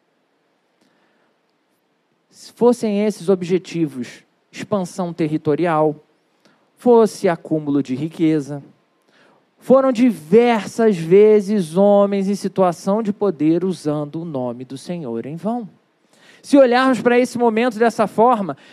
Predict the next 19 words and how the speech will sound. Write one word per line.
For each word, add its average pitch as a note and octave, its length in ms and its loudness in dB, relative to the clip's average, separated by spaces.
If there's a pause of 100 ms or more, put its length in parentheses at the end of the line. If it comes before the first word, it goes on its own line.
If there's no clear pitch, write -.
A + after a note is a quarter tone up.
(160)
percebemos C4+ 640 2
que C#4 140 2
todas E4+ 840 4
as B3+ 220 4
vezes A3+ 540 2
que A#3+ 280 -2
eu C4+ 220 6
e C#4+ 80 2
você A#3 480 -2
damos A3 460 0
mau F#3+ 280 2
testemunho, A3 600 -2 (240)
é B3+ 200 2
exatamente B3 1160 -2
esse A#3 420 4
mandamento A#3+ 640 -2
que - 60 -10
estamos B3 340 -8
quebrando. D4 540 -4